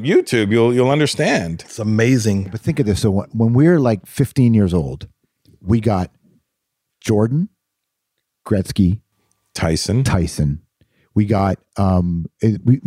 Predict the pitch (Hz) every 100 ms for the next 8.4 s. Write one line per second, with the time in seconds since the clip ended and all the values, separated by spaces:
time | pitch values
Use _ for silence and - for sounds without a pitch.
0 | 104 147 - 143 127 110 90 107 104 95
1 | 98 - 160 - - 92 123 156 - 110
2 | - - _ _ _ - - 117 120 107
3 | 95 - 104 101 95 98 147 _ _ _
4 | - 113 104 101 101 - 107 170 156 139
5 | 123 117 104 110 123 104 92 95 - 135
6 | 165 - _ _ _ _ - 101 95 -
7 | _ _ _ _ _ _ _ _ _ -
8 | 98 87 82